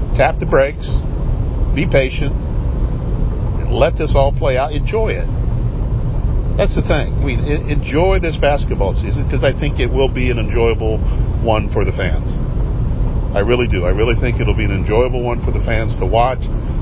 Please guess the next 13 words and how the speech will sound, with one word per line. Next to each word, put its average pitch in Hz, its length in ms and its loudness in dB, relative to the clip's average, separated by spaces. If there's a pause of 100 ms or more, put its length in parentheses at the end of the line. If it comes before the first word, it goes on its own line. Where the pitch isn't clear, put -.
This 104 140 0
will - 80 -2
be 110 140 0
their 104 140 2
first 113 300 0
time 113 460 2
really 104 380 0 (720)
seeing 120 560 0
and, 85 160 -2 (400)
and - 540 -2
in 113 180 0
person 113 720 0
the 104 140 -2